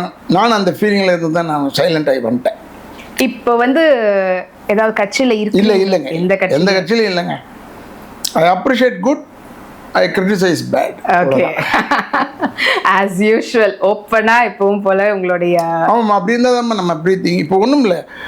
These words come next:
Speaker 1: எனக்கு ஒரு ஒன்பது மாசமா இந்த கால் ஆபரேஷன் ஆகி
Speaker 2: ம், ம்.
Speaker 1: படுத்தேன். அப்புறம் ஸ்லிப் ஆயிட்டேன்.
Speaker 2: ஓ,
Speaker 1: இங்க
Speaker 2: ஓகே.
Speaker 1: படம் நடிச்சுக்கிட்டு இருந்தேன். ஸ்லிப் ஆன உடனே பேக் டெஸ்க்ல ப்ராப்ளம் ஆயிடுச்சு.
Speaker 2: ஓகே.
Speaker 1: நான் வந்து ஒரு வருஷம் ஆயிடுச்சு.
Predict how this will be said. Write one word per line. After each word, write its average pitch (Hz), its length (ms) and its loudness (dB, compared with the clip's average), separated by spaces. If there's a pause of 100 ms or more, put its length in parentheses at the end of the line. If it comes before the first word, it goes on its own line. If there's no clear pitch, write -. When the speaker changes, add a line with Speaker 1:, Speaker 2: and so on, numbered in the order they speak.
(180)
Speaker 1:
எனக்கு 190 220 2
ஒரு 180 180 2
ஒன்பது 208 280 2
மாசமா 214 460 0
இந்த 175 180 -2
கால் 208 320 2
ஆபரேஷன் 175 460 -2
ஆகி 165 460 0 (160)
Speaker 2:
ம், 226 140 2 (100)
ம். 220 240 0 (120)
Speaker 1:
படுத்தேன். 165 440 0 (1080)
அப்புறம் 160 300 0
ஸ்லிப் 226 240 -2
ஆயிட்டேன். 165 380 2 (240)
Speaker 2:
ஓ, 220 60 2
Speaker 1:
இங்க 220 220 2
Speaker 2:
ஓகே. 185 300 -4 (340)
Speaker 1:
படம் 247 220 2
நடிச்சுக்கிட்டு 226 360 0
இருந்தேன். 143 180 0 (560)
ஸ்லிப் 240 260 0
ஆன 269 140 2
உடனே 214 500 0 (320)
பேக் 196 240 2
டெஸ்க்ல 185 320 0 (120)
ப்ராப்ளம் 143 380 0
ஆயிடுச்சு. - 300 -4
Speaker 2:
ஓகே. 185 300 -4 (460)
Speaker 1:
நான் 202 300 2
வந்து 190 200 0
ஒரு 196 140 4
வருஷம் 254 280 2
ஆயிடுச்சு. 143 280 -2